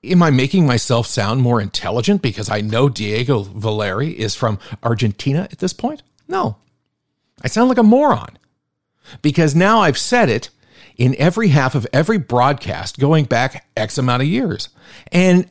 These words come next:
after a while, I don't know, as somebody who watches this stuff, you go,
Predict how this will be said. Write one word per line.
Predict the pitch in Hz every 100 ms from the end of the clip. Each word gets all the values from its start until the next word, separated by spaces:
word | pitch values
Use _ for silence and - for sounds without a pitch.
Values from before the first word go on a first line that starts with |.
| -
after | 190 208 208 190
a | 175
while, | 160 226 294 208 156 - _ _ _ _ _
I | -
don't | 190 269
know, | 135 160
as | 76 73 50 -
somebody | 240 247
who | 202
watches | 196 185 254 311 302
this | - 120
stuff, | - 147 139
you |
go, | 160 185 180